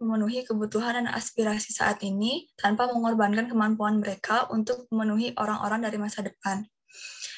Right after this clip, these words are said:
Sistem ruang terbuka yaitu area alam yang terhubung dan tempat-tempat luar ruangan lainnya yang menyediakan reinkarnasi linier, reinkarnasi jaringan, transportasi.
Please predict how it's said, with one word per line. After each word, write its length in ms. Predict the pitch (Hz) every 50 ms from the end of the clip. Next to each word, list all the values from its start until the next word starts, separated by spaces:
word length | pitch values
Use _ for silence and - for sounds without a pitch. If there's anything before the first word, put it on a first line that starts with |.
| - - - _ - -
Sistem 320 | 233 226 233 277 285 320
ruang 160 | 311 277 262
terbuka 400 | 262 262 240 220 214 208 - 233
yaitu 480 | 233 233 - 214 214 - - 202 196 - - _ - - - - - - - _ -
area 240 | 226 226 233 269 294
alam 320 | - - 226 226 233 226
yang 160 | 226 226 226
terhubung 560 | 233 233 220 208 190 202 226 240 294 320 302 240
dan 160 | 220 226 226
tempat-tempat 720 | - 214 214 214 240 - - 214 220 - 220 214 - -
luar 240 | 208 208 214 220 - - _ _ _ -
ruangan 320 | 233 220 214 214 208 208
lainnya 640 | 208 202 196 196 185 180 185 190 202 247 277 - - _ _ -
yang 160 | - 220 220
menyediakan 640 | 233 240 240 233 220 220 214 214 - 254 269 302 294
reinkarnasi 640 | - - 226 226 226 233 220 220 208 208 214 - -
linier, 480 | 214 214 208 202 202 202 208 214 220 - - - - - - - _ _ -
reinkarnasi 560 | - - 220 220 220 233 226 220 220 220 220 214 220
jaringan, 560 | 214 202 202 196 196 196 196 214 254 339 -
transportasi. 880 | - - 220 226 226 - 208 208 - 196 196 - - 214 202 202 -